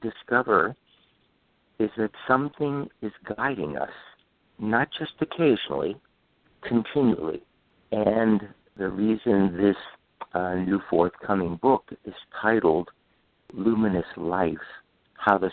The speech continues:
Science of Light Unlocks the Art of Living, is because, you know, we have an expression we often hear. We say, "It caught my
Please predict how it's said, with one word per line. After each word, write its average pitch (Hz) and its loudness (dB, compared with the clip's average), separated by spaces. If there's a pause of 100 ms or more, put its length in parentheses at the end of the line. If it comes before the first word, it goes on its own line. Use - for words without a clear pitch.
Science 98 0
of 80 -8
Light 87 -2 (200)
Unlocks 95 2 (100)
the 90 -2
Art 98 4
of - 0
Living, 95 -4 (420)
is 117 2
because, 120 -4
you 123 -2
know, 113 0
we 107 -2
have 120 -4
an 131 0
expression 120 -2
we 82 -6
often 87 -2
hear. 80 -6 (160)
We 92 -6 (140)
say, 87 0 (120)
"It - -14 (120)
caught 117 0
my 90 0